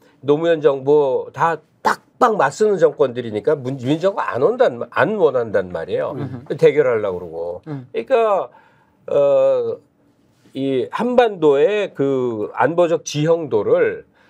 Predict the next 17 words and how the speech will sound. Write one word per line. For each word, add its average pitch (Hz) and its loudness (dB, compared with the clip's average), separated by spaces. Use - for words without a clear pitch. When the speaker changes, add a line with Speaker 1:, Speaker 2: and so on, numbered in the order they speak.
Speaker 1:
그렇게 214 2
바꿔놔야만 139 2
우리가 147 0
퇴임 240 0
후에도 165 2
안전합니다. 117 -2
계속 147 -4
집권할 127 0
수 - -12
있습니다.'를 110 -2
이 147 2
안보 139 0
전략가들, 117 0
김태호를 135 -2
중심으로 117 -4
한 113 0
사람들이 127 -4